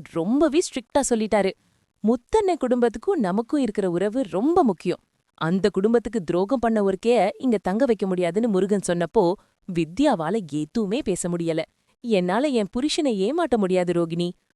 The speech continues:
முருகனோட முடிவு தான் என்னோட முடிவுன்னு" சொல்லி வித்யா கைவிரிச்சிட்டாங்க. அடுத்து ரோகிணி போன இடம் பார்வதி ஆண்டி வீடு.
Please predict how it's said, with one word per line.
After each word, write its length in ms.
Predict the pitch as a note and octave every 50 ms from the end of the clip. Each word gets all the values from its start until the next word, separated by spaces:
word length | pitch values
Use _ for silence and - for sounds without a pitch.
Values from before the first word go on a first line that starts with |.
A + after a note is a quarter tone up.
| _ _ -
முருகனோட 500 | F#3 F3+ F#3+ G#3+ G#3+ B3+ B3 B3 B3 B3
முடிவு 300 | A#3 A3 G#3+ A3+ G#3+ G#3
தான் 160 | A#3+ E4+ F#4+
என்னோட 360 | B3 A3+ A#3+ C4+ D#4+ F4 E4 C#4+
முடிவுன்னு" 320 | B3 A3 G#3 A3 G#3 A3+ A#3
சொல்லி 360 | A#3+ - B3+ A#3 A3+ A3+ G#3 A3 - _ _ _ _ -
வித்யா 300 | C#4+ B3 F3+ F#3 G3 G#3+
கைவிரிச்சிட்டாங்க. 680 | - G#3+ E3+ D#3+ E3+ F3 - - - E3+ E3+ F3 F3 - - _ _ _ _ _
அடுத்து 400 | C4 C4+ C#4+ D4+ G#4 - - C4+ D4 E4 A#3 F#3+
ரோகிணி 360 | F#3 G#3 C4 E4 D4 F4 E4+ E4
போன 220 | - D4 C#4 B3+ B3+
இடம் 320 | A#3 A3+ G#3 A3+ G#3+ A3 - _ -
பார்வதி 440 | C4+ A#3 B3 C4+ B3 A#3+ G#3 G#3+
ஆண்டி 200 | F#3+ F3+ F#3 G3
வீடு. 220 | F#3+ F#3 F#3 F3